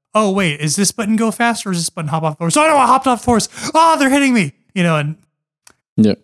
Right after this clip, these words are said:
Speaker 1: it was, she had a good time. And, uh, she isn't quite at the stage where she's ready to start her own save file,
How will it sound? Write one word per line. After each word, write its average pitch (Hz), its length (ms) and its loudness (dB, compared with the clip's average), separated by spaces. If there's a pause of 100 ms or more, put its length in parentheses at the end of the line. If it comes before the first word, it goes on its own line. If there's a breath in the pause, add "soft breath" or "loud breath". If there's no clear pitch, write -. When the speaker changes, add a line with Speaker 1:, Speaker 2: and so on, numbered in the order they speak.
(200)
Speaker 1:
it 185 140 0
was, 175 400 -2 (320)
she - 140 -4
had 190 120 0
a 180 60 -4
good 165 160 -4
time. 165 440 -2 (200)
And, 156 320 -4
uh, 143 300 -4 (280)
she - 180 -4
isn't 196 180 0
quite 180 200 -2
at 180 60 -4
the 175 80 -4
stage 170 300 -4
where 160 80 -4
she's 147 240 -8
ready 156 180 -4
to 143 120 -8
start 151 280 -8
her 143 140 -12
own 147 180 -6
save 147 400 -8
file, 208 480 -4